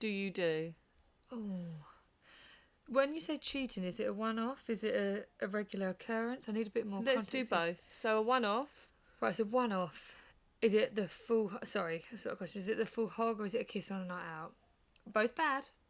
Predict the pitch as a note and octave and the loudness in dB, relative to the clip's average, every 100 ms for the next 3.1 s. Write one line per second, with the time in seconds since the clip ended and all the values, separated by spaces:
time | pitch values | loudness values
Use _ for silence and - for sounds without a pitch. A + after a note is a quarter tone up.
0 | _ _ G#3+ G#3+ - B3 C#4 C#4+ D4 B3 | _ _ -6 -6 -6 -6 -6 -6 -4 -4
1 | A3 A#3+ C4 D4+ E4 F#4+ D#4+ D4+ F#3 - | -4 -4 -4 -4 -2 2 4 4 2 -4
2 | - _ A3+ - _ D4 C#4+ G#3+ G#3 F#3 | -18 _ -10 -10 _ -2 0 0 0 0